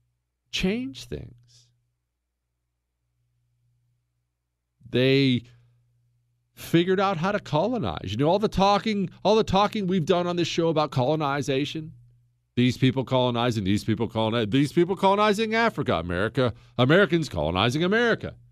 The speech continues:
the Spanish colonizing Mexico. We've talked about it endlessly. Let me say it again. Where do you think they learned all that?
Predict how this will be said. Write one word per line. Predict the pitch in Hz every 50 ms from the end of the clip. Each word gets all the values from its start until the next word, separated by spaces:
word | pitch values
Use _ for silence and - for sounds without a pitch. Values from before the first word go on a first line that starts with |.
| _ _ _ _ _ _ _
the | - 147
Spanish | 139 - - 135 131 139 147 147 131 -
colonizing | - 139 135 147 143 139 139 127 127 131
Mexico. | 131 139 143 - - 127 104 120 131
We've | 175 208 -
talked | - 190 180 165 -
about | 160 156 147 147
it | 143 131
endlessly. | 147 165 180 175 160 143 - - 117 117 113 110 95 - - _ _ _ _ _ _ _ _ _ _ _ _ _ _
Let | - 117 147 175
me | 180 180
say | 165 165 - 175 165 165
it | 147 135
again. | 127 120 151 175 156 117 95 87 85 82 - _ _ _ _ _ _ _ _ _ _ _ _ _ _ _ _ _ _ _ _ _ _ _ _ _ -
Where | 90 82 90 110
do | 131
you | 131 120 110
think | - - 113 107 -
they | 98 90
learned | 80 82 92 104 113 107 80
all | 69 73 - - -
that? | - - - 78